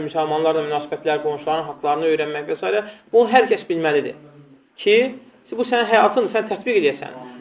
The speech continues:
Çünki elm həm sözdən, həm də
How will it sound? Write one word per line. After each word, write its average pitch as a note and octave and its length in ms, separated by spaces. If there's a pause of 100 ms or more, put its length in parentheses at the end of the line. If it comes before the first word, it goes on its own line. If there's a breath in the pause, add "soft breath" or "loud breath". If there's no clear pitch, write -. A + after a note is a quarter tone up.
Çünki F#3+ 280 (140)
elm A3+ 320 (460)
həm G#3 260
sözdən, G#3 580 (360)
həm A3 180
də A3+ 100